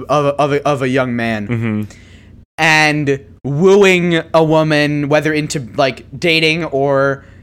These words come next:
Speaker 1: stepping it up into, like, a marriage engagement.
Speaker 2: Mm-hmm.
Speaker 1: How absolutely bonkers would it be if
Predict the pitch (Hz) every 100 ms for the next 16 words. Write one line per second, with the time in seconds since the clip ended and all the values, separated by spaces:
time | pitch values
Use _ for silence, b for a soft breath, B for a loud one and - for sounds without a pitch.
0 | B - 185 170 165 151 147 151 156 139
1 | 156 131 135 117 127 147 160 165 165 170
2 | 190 - 123 110 107 110 302 339 - -
3 | - 226 247 254 277 233 180 196 214 190
4 | 139 135 170 214 220 175 170 127 143 156
5 | 110 B B B - 170 175 -